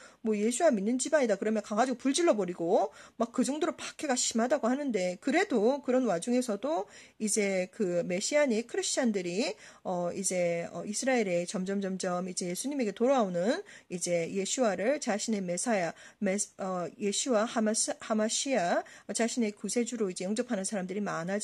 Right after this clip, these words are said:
많이 이제 있다고 합니다. 그런데, 어, 이제 그런데 이제 지금 때가 이제 다 되어가지고 예수님께서 뭐라고 말씀하셨냐면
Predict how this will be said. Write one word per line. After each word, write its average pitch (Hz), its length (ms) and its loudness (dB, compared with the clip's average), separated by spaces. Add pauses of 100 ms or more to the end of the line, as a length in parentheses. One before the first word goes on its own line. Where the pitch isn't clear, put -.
많이 208 460 0
이제 - 260 -6
있다고 226 340 -2
합니다. 180 640 -4 (520)
그런데, 302 600 4 (880)
어, 202 180 2
이제 220 300 0
그런데 226 480 2
이제 208 500 0 (320)
지금 285 320 -4
때가 392 280 4
이제 247 140 2
다 220 200 -4
되어가지고 202 800 2 (320)
예수님께서 262 480 0
뭐라고 196 280 2
말씀하셨냐면 208 1000 0